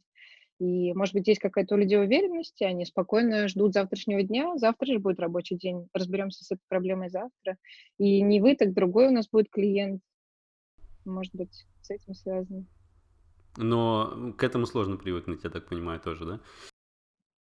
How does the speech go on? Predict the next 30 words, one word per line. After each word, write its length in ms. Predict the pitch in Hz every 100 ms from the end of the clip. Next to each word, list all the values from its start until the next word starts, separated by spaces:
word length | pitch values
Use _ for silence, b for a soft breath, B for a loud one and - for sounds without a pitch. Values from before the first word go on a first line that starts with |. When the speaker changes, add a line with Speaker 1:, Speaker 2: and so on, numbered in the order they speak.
| _ _ _ _ _ _
Speaker 1:
Ну, 160 | 247 302
я 200 | 302 330
уже 120 | 277
привыкла. 540 | 240 226 196 190 190 -
<laughs> 100 | -
А 300 | 262 302 240
куда 200 | 269 285
деваться? 480 | 269 202 202 175 202
Ты 140 | 185 220
просто 360 | 240 247 240
играешь 320 | 214 240 277
по 100 | -
правилам 560 | 208 214 226 254 226 208
этой 220 | 202 -
игры, 360 | 196 180 190 220 - _ b b b
и 100 | -
все. 340 | 190 - - 196
Speaker 2:
Хорошо. 680 | 247 - 262 - 196 196 202
А 60 | 107
у 60 |
тебя 140 | 110 117
нет 160 | 139
такого, 280 | 151 131 113
когда 200 | - 101
ты 100 | 101
приезжаешь 560 | 98 - 107 98 101 90
назад 260 | 101 92 -
в 20 |
Москву, 340 | 95 - 110
там, 300 | 107 95 87